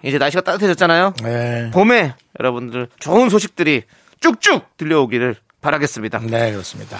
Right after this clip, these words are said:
Speaker 1: 좋습니다. 자, 우리 장한실님께서 중학교 입학하는 아들에게 스마트폰을 사줬어요. 그동안 갖고 싶었을 텐데 폴더폰으로 잘 버텨준 아들이 참 기특했는데요. 그런데 스마트폰 생기고 손에서 내려놓지 못하네요.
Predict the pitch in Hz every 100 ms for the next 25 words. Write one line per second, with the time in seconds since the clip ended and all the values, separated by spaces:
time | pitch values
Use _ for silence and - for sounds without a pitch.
0 | - - 208 247 220 175 127 _ - 220
1 | 220 226 240 240 208 120 - - _ _
2 | _ _ - 214 254 247 285 262 262 247
3 | 220 190 165 160 165 147 117 - _ _
4 | _ _ _ _ - 196 220 202 196 208
5 | 190 180 147 156 135 147 220 220 180 190
6 | 160 175 175 - 143 123 160 139 101 -
7 | - - _ 185 185 185 165 208 185 202
8 | - 165 147 220 208 185 190 160 139 135
9 | 123 131 127 113 104 110 - 170 131 -
10 | 143 120 98 143 127 90 _ _ _ -
11 | _ _ _ 147 156 143 139 220 220 -
12 | 190 165 147 127 120 180 165 110 120 147
13 | 127 110 92 113 101 95 175